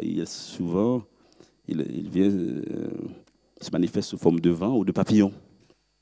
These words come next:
Et en général, ce sont les, les, les dieux qui voient d'abord.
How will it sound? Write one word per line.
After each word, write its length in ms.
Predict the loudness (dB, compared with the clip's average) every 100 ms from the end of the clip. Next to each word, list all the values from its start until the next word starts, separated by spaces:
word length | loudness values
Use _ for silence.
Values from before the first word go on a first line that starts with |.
| _ _ _ -6
Et 320 | -6 -6 -10 -18 -20 -8
en 100 | -6
général, 580 | -2 0 2 2 0 -2
ce 140 | -8
sont 120 | -8
les, 160 | -6 -6
les, 200 | -4 -4
les 160 | -2 -2
dieux 300 | 6 8 8
qui 200 | 4 -2
voient 300 | 4 4 4 -2
d'abord. 580 | 0 4 6 4 2